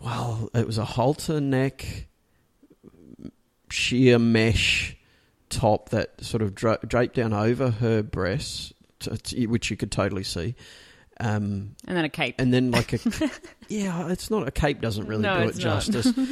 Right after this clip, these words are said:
Speaker 1: <laughs> But, but yeah, that's the best way to describe
Speaker 2: Like
Speaker 1: it.
Speaker 2: a sheer long
Speaker 1: Yeah, it was nice. It was cute,
Speaker 2: Mm.
Speaker 1: really cute.
Speaker 2: Mm.
Speaker 1: She looked really pretty.
Speaker 2: Yep.
Speaker 1: Um, so that's what she came down. So they went up and got changed in our upstairs bedroom.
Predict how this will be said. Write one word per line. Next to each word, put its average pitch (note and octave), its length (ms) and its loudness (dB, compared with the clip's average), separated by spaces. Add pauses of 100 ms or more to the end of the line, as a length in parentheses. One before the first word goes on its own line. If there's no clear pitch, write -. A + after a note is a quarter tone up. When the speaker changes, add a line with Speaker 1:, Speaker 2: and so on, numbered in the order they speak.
(160)
Speaker 1:
<laughs> - 280 4
But, D3+ 200 6
but C3 160 -2
yeah, B2+ 180 6
that's B2 240 -2
the C3 60 -4
best A2+ 220 -2
way A2+ 140 0
to G#2+ 100 0
describe A2 400 -2
Speaker 2:
Like G#2+ 100 0
Speaker 1:
it. F3 60 -2
Speaker 2:
a - 20 -2
sheer F3 560 4
long D#3 460 2
Speaker 1:
Yeah, A2+ 500 4 (220)
it - 80 -2
was D#3+ 180 0
nice. A#3+ 300 -2
It C#3+ 40 -4
was C#3+ 100 -2
cute, - 380 -2
Speaker 2:
Mm. C3 120 -4
Speaker 1:
really F#3 160 2
cute. F3+ 380 -4
Speaker 2:
Mm. F#3+ 180 -8
Speaker 1:
She D#3 120 -4
looked D3 220 -6
really E3+ 200 -4
pretty. - 320 -4 (260)
Speaker 2:
Yep. B3 160 -8 (320)
Speaker 1:
Um, B2 600 4 (300)
so - 160 2
that's B2+ 160 2
what - 120 -10
she A#2+ 160 -6
came A2 340 -6 (220)
down. A2 380 0
So A#2 180 -4
they B2 260 0
went C#3+ 160 2
up D3 120 -4
and C#3 80 -4
got C#3+ 120 -2
changed A2 340 -2
in A2+ 120 -2
our G#2+ 280 0 (120)
upstairs A2 400 -4
bedroom. A2 380 -4